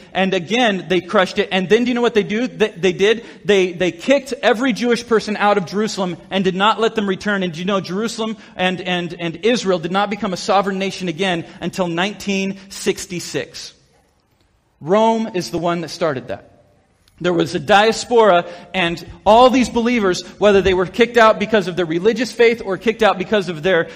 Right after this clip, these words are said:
cultural identity, there was a, a dispersion of the gospel across the world, and it was preached everywhere at the end. So we see that as Jesus was talking about, but then we also know that the good news will be preached in our generation,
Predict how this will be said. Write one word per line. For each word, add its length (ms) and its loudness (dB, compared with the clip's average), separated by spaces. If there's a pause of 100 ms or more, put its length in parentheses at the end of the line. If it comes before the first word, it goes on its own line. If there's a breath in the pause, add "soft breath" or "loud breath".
(140 loud breath)
cultural 440 4
identity, 480 2
there 300 0
was 180 0
a, 180 -2
a 100 0
dispersion 560 -2
of 100 -2
the 80 -2
gospel 400 0
across 320 2
the 80 -10
world, 280 -4
and 60 -6
it 60 -8
was 100 -16
preached 320 -10
everywhere 420 -8 (640)
at 140 -8
the 160 -6
end. 280 -12 (840 soft breath)
So 160 0
we 120 2
see 220 0
that 520 4
as 160 0
Jesus 320 -4
was 80 -8
talking 300 0
about, 240 2
but 120 4
then 160 2
we 140 2
also 380 4
know 180 2
that 160 -2
the 80 2
good 160 -2
news 220 -2
will 80 -6
be 120 -2
preached 380 -6 (140 loud breath)
in 120 2
our 300 6
generation, 720 0